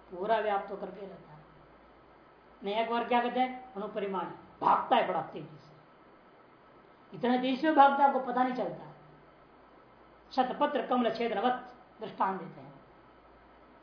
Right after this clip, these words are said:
कमल के पत्ते है ना, सौ पत्ते लाइन से रख दो, सुई को छोड़ो, फट भाग जाता है।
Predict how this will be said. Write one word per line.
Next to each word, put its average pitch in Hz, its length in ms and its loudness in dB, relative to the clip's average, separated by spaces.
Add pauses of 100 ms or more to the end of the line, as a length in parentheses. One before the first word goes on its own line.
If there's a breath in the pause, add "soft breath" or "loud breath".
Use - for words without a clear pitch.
(160)
कमल 247 240 2
के 254 200 2
पत्ते - 280 -2 (1300)
है 285 120 -4
ना, - 160 -8 (260)
सौ 262 240 6 (100)
पत्ते 233 200 -4
लाइन 214 200 -4
से 190 80 -8
रख 151 120 -8
दो, 135 180 -16 (400)
सुई 247 220 -6
को 226 140 -6
छोड़ो, 196 240 -4 (380)
फट - 180 -14
भाग 156 200 -10
जाता 123 280 -16
है। - 100 -20